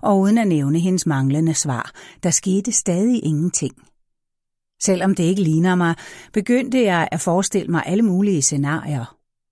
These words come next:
Måske var hun sur over, at jeg ikke kommenterede eller likede alt det, hun lagde på de sociale medier,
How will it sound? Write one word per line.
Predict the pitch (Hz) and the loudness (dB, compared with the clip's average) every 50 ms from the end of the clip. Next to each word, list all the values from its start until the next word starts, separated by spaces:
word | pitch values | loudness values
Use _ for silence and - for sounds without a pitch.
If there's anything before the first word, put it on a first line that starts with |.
| _ | _
Måske | 185 180 - 233 294 254 | -4 -2 0 0 0 0
var | 233 | 0
hun | 190 139 139 | 0 0 -2
sur | 135 - 196 214 247 - | -2 -2 -2 -2 0 0
over, | 196 180 - - 175 | -2 -2 -2 -2 -2
at | 170 156 - 143 147 | -2 -2 -2 -2 -2
jeg | 143 143 | 0 -2
ikke | 175 208 - | -2 -4 -4
kommenterede | - 202 180 170 147 135 - 165 151 - - 180 175 165 156 139 131 120 - | -4 -2 0 0 0 0 -2 -2 -4 -4 -4 -2 -2 -2 -2 -2 -4 -6 -6
eller | 147 156 139 131 127 | -4 -4 -2 -2 -2
likede | 127 127 131 127 - 139 160 - - 208 180 165 151 139 - - - - - - | -2 -2 -2 -2 -2 -4 -4 -2 -2 -2 0 0 -2 -2 -4 -8 -14 -14 -6 -4
alt | - 170 - - - - | -2 -2 -2 -4 -4 -2
det, | 170 180 180 | 0 0 2
hun | 190 156 | 2 0
lagde | 135 131 135 143 165 | 0 0 0 -2 -2
på | - - 156 | -2 -4 -4
de | 131 135 135 | -4 -4 -4
sociale | - - 143 - 170 175 - - 165 | -2 -2 -2 0 0 0 0 0 0
medier, | 160 156 160 190 - - - 156 147 | 0 0 0 -2 -2 -4 -2 -2 -2